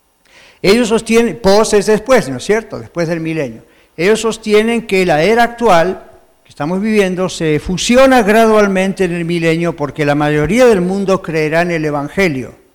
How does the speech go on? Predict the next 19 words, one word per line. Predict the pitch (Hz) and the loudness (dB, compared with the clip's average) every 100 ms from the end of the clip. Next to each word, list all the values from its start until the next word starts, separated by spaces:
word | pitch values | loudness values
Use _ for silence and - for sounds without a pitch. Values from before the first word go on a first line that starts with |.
| _ _ _ _ _ _ _ _ _ _ _ _ _ _ _ _ _ _ _ | _ _ _ _ _ _ _ _ _ _ _ _ _ _ _ _ _ _ _
Los | - 190 226 | 0 2 2
postmilenialistas | - - 214 247 233 240 233 220 202 226 226 226 226 - | 0 -2 2 4 4 4 2 2 0 0 -2 2 2 0
están | 165 160 196 208 | -4 -2 -2 0
de | 196 | 0
acuerdo | 190 196 202 202 | 0 0 2 0
con | 185 170 165 | 0 -2 2
todos | 233 269 | 2 4
los | 269 | 2
cristianos | 262 220 - 220 196 196 - | 0 -6 -2 0 0 -2 -6
en | 170 | -6
que | 160 139 | -6 -4
Cristo | 190 233 226 190 | -4 -2 -2 -2
reinará | 180 170 160 160 170 170 - - | -2 0 0 4 2 0 -6 -8
en | 156 165 | -2 0
la | 156 | 2
nueva | 185 262 233 | 4 4 4
tierra | - 190 180 190 185 | 2 2 4 2 2
para | 165 160 | 2 2
siempre. | - 180 147 110 110 107 | 0 0 0 -2 -8 -14